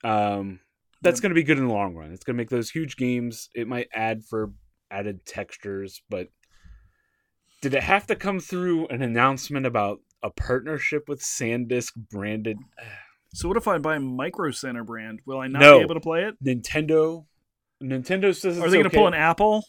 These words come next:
Speaker 2: and say that it's not
Speaker 1: <laughs>
Speaker 2: officially supported and then write microcode that makes it not run?
Speaker 1: You know, I won't defend that, but you know what I will?
Speaker 2: <laughs>
Speaker 1: Oh, God. I,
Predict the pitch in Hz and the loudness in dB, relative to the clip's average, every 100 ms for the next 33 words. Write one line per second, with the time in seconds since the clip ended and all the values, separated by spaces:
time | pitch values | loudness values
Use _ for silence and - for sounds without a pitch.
0 | 214 165 156 185 175 170 165 156 165 165 | -10 -6 -2 2 2 2 0 0 -2 -2
1 | 175 196 294 190 208 185 175 - 156 160 | -2 -4 0 2 2 0 -2 -2 -6 -2
2 | 165 180 170 156 135 139 139 - - _ | 0 0 -2 -6 -6 -6 -6 -12 -20 _
3 | 139 135 175 151 - 170 165 156 160 175 | -4 -4 0 -4 0 -2 0 -2 0 -2
4 | 151 127 135 135 147 135 127 135 131 139 | -4 -6 -6 -8 -8 -6 -8 -8 -8 -8
5 | 165 _ 127 117 113 135 185 185 127 127 | -10 _ -6 -4 0 2 2 0 -2 -6
6 | 113 - 90 87 82 80 73 _ 101 120 | -10 -8 -10 -10 -16 -18 -20 _ -10 -2
7 | 135 151 165 165 156 147 143 147 139 - | -2 0 0 2 2 2 4 4 4 0
8 | - 247 - - - 113 87 85 90 82 | -2 -12 -12 -20 -10 -10 -10 -12 -12 -12
9 | 76 _ _ 113 | -16 _ _ -14